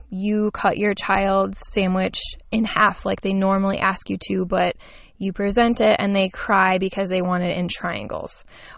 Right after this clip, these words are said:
You know, like, little things that to us are like,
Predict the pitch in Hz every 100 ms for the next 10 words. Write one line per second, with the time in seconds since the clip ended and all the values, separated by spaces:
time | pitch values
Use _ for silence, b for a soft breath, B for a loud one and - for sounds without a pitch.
0 | - - 247 247 180 190 214 226 240 240
1 | 285 330 330 - 208 226 226 185 196 -
2 | 190 196 220 190 185 -